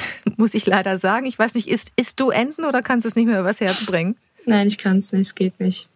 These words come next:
Speaker 2: Das
Speaker 1: Ja.
Speaker 2: geht gar nicht, ich
Speaker 1: Oh
Speaker 2: krieg's
Speaker 1: Gott.
Speaker 2: nicht hin. <laughs>
Speaker 1: Ja.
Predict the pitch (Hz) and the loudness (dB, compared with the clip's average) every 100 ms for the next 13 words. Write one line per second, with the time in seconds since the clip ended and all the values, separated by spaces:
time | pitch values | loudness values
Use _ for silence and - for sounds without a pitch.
0 | - 220 - 208 - 185 190 196 208 - | -6 0 2 2 2 0 2 0 -2 -2
1 | 196 147 165 185 147 - - 185 202 214 | -4 -2 -2 -2 0 0 0 2 2 4
2 | 311 311 370 415 269 | 4 4 2 2 -2